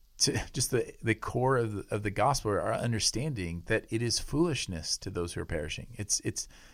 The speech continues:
it doesn't make sense. And so what we do, I think, when we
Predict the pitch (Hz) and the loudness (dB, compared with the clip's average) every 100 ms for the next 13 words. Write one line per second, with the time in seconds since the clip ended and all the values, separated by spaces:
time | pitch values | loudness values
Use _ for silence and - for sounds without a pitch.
0 | - - - 131 185 196 - - - - | -4 -4 6 8 8 6 -2 -14 -20 -20
1 | - - 113 107 - - 101 90 - - | -16 2 6 6 6 6 6 2 0 -2
2 | - - - - - 113 107 - 113 104 | -2 -10 -20 -20 -2 4 6 8 6 6
3 | 98 113 113 104 113 127 131 98 101 107 | 2 0 -2 -2 2 4 4 2 0 -2
4 | 101 98 90 | 0 0 0